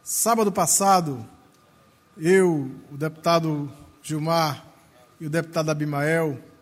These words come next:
fomos a Garanhuns, lá no Hospital Dom Moura, fazer uma visita àquele, àquele, àquele hospital que atende,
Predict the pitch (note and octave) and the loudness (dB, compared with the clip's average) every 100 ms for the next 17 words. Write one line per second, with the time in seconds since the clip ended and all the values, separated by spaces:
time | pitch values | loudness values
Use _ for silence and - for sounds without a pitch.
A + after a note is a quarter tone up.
0 | _ _ _ _ _ _ _ _ - G#3+ | _ _ _ _ _ _ _ _ -2 0
1 | G3+ G#3 G3+ G#3 F#3+ D#3 B2 G#2 - - | 4 4 4 6 4 2 0 -6 -10 -16
2 | - - - D3+ F3 F#3+ - G3 F#3+ G3+ | -18 -20 -12 -2 0 0 0 0 4 4
3 | F#3 F3+ D#3+ B2 G#2 - - _ _ _ | 6 6 6 2 -4 -16 -20 _ _ _
4 | - _ _ _ - - - - - G#3 | -20 _ _ _ -20 -20 -20 -20 -8 -2
5 | G3 A#3+ A3 F#3 G3+ A#3+ A#3+ A3 G#3+ - | 2 2 2 2 2 2 4 4 4 -2
6 | - - _ _ _ E3 D3+ G#3+ G#3 G#3+ | -20 -20 _ _ _ -10 2 6 6 4
7 | F3 G#3+ G3+ G3 F#3 F#3 D#3 G3 F#3+ - | 2 4 6 4 4 0 0 4 4 2
8 | D#3+ F#3+ G3+ G#3 G#3 G3+ - - - - | 0 6 8 8 4 -4 -18 -20 -20 -20
9 | - _ - G#3 F#3 G#3 A3 G#3+ G#3 F#3+ | -20 _ 4 4 6 6 6 6 6 6
10 | D#3+ C#3+ | 4 2